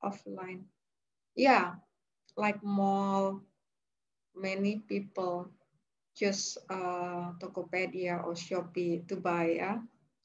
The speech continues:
Especially this pandemic, exactly.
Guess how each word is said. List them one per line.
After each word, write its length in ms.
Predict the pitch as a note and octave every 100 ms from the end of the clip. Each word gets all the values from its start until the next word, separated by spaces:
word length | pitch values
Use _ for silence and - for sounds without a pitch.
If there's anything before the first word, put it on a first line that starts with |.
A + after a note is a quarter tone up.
| _ _ _ -
Especially 720 | G3+ - - - - F#3 F#3+
this 240 | F#3+ F#3+
pandemic, 580 | - F#3 F#3 F#3 E3+ E3+
exactly. 640 | F#3+ G3 G3 G3 F3 E3+